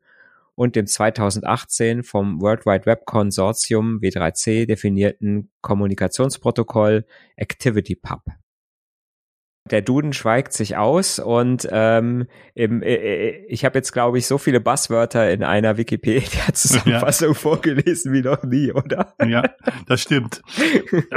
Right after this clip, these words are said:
Speaker 2: Und es ist das allererste Mal, dass ich der Wikipedia, ähm,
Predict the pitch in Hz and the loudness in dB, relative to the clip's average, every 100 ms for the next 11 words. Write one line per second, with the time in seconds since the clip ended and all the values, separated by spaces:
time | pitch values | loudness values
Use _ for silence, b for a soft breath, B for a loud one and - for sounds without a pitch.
0 | 156 - 165 208 233 - 143 165 - 151 | 0 0 -2 -2 -2 -4 -2 -2 -2 -4
1 | - 170 226 170 160 - 175 165 165 175 | 0 0 2 0 0 0 0 2 2 0
2 | 151 127 - 123 123 117 - 120 - 135 | 0 -2 -2 -2 -2 -2 -4 -4 -2 -2
3 | 139 135 131 127 131 135 117 117 110 113 | 0 2 2 2 0 0 0 0 0 -2
4 | 113 | -4